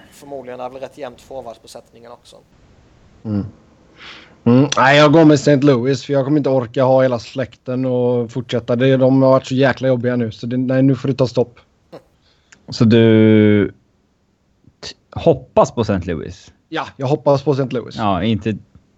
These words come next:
Speaker 2: Nej,
Speaker 3: tror att
Speaker 2: jag,
Speaker 3: de
Speaker 2: jag
Speaker 3: kan.
Speaker 2: tror nog att Sa-, San Jose, de har nog fan, det, ja, de kan gå hela
Speaker 3: Flow.
Speaker 2: vägen.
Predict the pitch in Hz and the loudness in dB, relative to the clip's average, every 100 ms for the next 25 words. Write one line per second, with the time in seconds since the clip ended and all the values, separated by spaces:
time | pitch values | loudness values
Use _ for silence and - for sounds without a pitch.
0 | _ _ 135 135 131 104 73 135 135 131 | _ _ -4 0 0 -2 -6 -2 0 0
1 | 135 139 151 147 147 139 135 120 - 139 | 0 0 0 0 0 0 -2 -4 -8 -8
2 | 147 131 139 160 135 139 120 120 127 127 | -6 -6 -8 -14 -4 -4 -2 -6 -4 -2
3 | 123 123 123 120 120 117 117 _ 143 127 | 0 0 0 0 -2 -4 -12 _ -8 -2
4 | 120 110 107 101 117 104 110 - - _ | 0 0 -4 -8 -6 -6 -6 -10 -14 _
5 | _ _ _ 127 120 117 117 - - 117 | _ _ _ -2 0 -2 -6 -12 -6 -2
6 | 107 - 143 151 147 131 120 117 147 120 | -2 -2 2 4 4 0 -2 0 2 2
7 | 131 110 | 2 -2